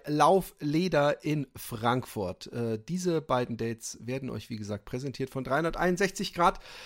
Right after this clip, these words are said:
Ich freue mich auf euch. Ich freue mich, mich mit euch zu unterhalten. Ähm, äh, ihr dürft, äh, Fragen stellen. Ich signiere und be-, bekritzel, äh, Bücher. Ich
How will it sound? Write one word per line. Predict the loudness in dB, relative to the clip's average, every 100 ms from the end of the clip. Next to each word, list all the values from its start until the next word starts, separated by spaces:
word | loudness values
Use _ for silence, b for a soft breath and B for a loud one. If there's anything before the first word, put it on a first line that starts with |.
| B -2
Ich | -2 -2 -8
freue | 4 6 8
mich | 6 0
auf | -2 0
euch. | 0 0
Ich | -2 -2
freue | 4 4
mich, | 4 -2 -8 B B
mich | 0 2 2 0 -2 -4 -6
mit | -2 2 0 4
euch | 4 4 2
zu | -4 -2
unterhalten. | 2 2 4 2 0 0 2 2 0 -4
Ähm, | -6 -6 -4 -8 -8
äh, | -8 -8 -10
ihr | -10
dürft, | -6 -6 -8
äh, | -10 -10
Fragen | -6 -2 -2 -2
stellen. | -6 -2 -2 -2
Ich | -4 -6
signiere | -6 -6 -4 -2 -2 -2 -4
und | -6 -6 -8 -14 -8
be-, | -8 _ -10
bekritzel, | -6 -6 -6 -6 -4 -2 -2 0 0 -2 B B B B -6
äh, | -2 2 0 -2
Bücher. | -6 -4 0 0 0
Ich | -4 -8